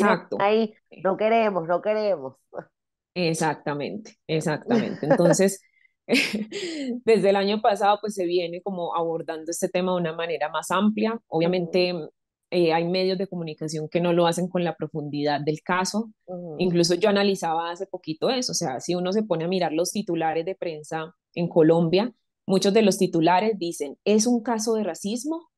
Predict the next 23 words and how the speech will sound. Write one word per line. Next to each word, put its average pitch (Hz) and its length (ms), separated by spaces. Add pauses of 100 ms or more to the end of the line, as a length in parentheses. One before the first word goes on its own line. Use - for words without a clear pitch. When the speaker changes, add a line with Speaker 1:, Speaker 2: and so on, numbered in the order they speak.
(500)
Speaker 1:
¿Fue 262 220
racismo?". 277 720
O 233 40
sea, 180 240
como 160 200
que 180 120
Speaker 2:
Ujú, - 0
Speaker 1:
siempre 240 580
Speaker 2:
dudándolo. 165 80
Speaker 1:
ponen 208 340
en 202 160
duda, 214 500
sí, 160 280
siempre 214 380
ponen 226 340
en 175 160
duda 196 360
que 175 120
sí 208 280
es 214 140
un 180 160
acto 170 280
racista - 540